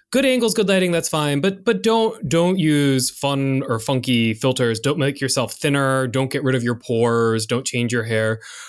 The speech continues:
Um, and make sure that picture's relatively recent as well. Um, don't use a picture from, like, ten years ago. You can use a picture from, like, six months ago. That's fine. Um, but you wanna keep that relatively fresh, have it actually look like you.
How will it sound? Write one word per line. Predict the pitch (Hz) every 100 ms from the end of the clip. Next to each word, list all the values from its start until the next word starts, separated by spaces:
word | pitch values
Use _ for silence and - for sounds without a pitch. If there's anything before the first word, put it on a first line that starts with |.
| -
Um, | 120 113 - - -
and | 180
make | 226 277
sure | 339
that | 320 -
picture's | 269 269 220
relatively | 143 190 214 208 196 165 180
recent | 131 143 147 143 131
as | 123
well. | 113 113 58 - _ _ _
Um, | 113 107 98 95 _ _ _
don't | 139 170
use | 139
a | 139
picture | 143 - 131 123 -
from, | 127
like, | 113 107
ten | - 117
years | 110 104 104
ago. | 98
You | 113
can | 190
use | 247
a | 185
picture | 185 - 160
from, | 127
like, | 104 -
six | 120 -
months | 110 107
ago. | 95
That's | 95 95
fine. | - 165 139 107 98 110 - -
Um, | 131
but | 208
you |
wanna | 220 285
keep | 294 254
that | 226 151
relatively | 151 165 170 170 180
fresh, | 185 131 123 -
have | 151 143
it | 147
actually | 143 170 - 170 156
look | 131 139
like | 151 139 123
you. | 117 113